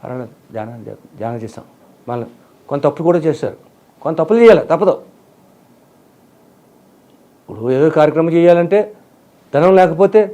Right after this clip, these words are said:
కొంత అప్పు చేస్తాం, అప్పు చేస్తారు, అప్పు చేస్తారు. అలాగని చెప్పేసి అప్పు తీర్చలేకుండా బాధల్లో పడిపోతారా జీవితంలో? కాదు. ఎప్పుడూ కూడా ఒకటి గమనించండి, పగలైన తర్వాత రాత్రి వస్తుంది,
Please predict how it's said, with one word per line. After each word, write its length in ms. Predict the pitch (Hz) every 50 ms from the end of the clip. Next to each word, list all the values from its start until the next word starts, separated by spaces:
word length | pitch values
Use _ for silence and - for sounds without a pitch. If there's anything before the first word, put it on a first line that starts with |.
| - -
కొంత 160 | 202 190 208
అప్పు 140 | 202 196 247
చేస్తాం, 400 | 254 254 233 240 196 139 98 - - _ _ _ _ _ _ _ _ _ -
అప్పు 140 | - - 240
చేస్తారు, 440 | 240 233 240 233 240 233 156 110 - - _ _ _ _ _ _ _ -
అప్పు 160 | 90 95 151
చేస్తారు. 360 | 175 190 190 175 - 147 117 - - - -
అలాగని 320 | - - 151 170 202 202 214
చెప్పేసి 180 | 214 196 165 202
అప్పు 120 | 175 -
తీర్చలేకుండా 680 | 180 196 190 175 - 196 180 190 196 196 190 175 190 - - _ _ _ _ _ _ _ _ _ _ _ _ _ _ _ _ -
బాధల్లో 380 | - 139 160 165 175 190 196 190
పడిపోతారా 460 | 180 175 160 175 175 175 180 175 175
జీవితంలో? 440 | 170 151 151 151 151 160 156 151 151
కాదు. 500 | 151 - - 156 160 170 147 123 101 - - _ _ _ _ _ _ _ _ _ _ _ _ _ _ _ _ -
ఎప్పుడూ 520 | - 135 156 156 - - - 247 247 254 254
కూడా 320 | 254 233 214 214 220 220
ఒకటి 300 | 208 196 175 180 165 175 151 143
గమనించండి, 680 | 147 156 175 185 185 180 180 - 151 120 104 104 - - - - _ _ _ _ _ _ _ _ _ _ _ _ _ _ _ _ _ _ _ _ _ _ _ _ _ _ - -
పగలైన 440 | 185 196 185 226 240 233 226 226
తర్వాత 460 | 226 226 220 196 196 190 190 190 190 185
రాత్రి 320 | 165 147 147 143 - 147
వస్తుంది, 360 | 139 - - - 98 - _